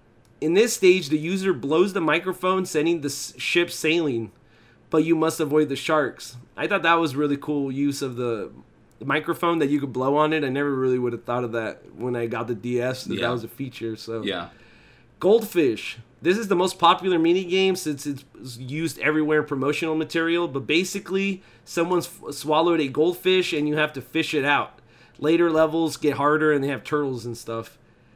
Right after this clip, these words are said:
Speaker 1: Pa-, <laughs> parachute. The game gives you a number to open your parachute when you jump. Before you land, you have to enter the number and open the parachute safely.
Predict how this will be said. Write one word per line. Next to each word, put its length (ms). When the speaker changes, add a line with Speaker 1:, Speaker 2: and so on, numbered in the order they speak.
Speaker 1:
Pa-, 580
<laughs> 80
parachute. 760
The 100
game 300
gives 240
you 140
a 40
number 500
to 140
open 300
your 100
parachute 520
when 120
you 100
jump. 560
Before 340
you 200
land, 300
you 80
have 160
to 160
enter 280
the 120
number 380
and 120
open 300
the 80
parachute 580
safely. 680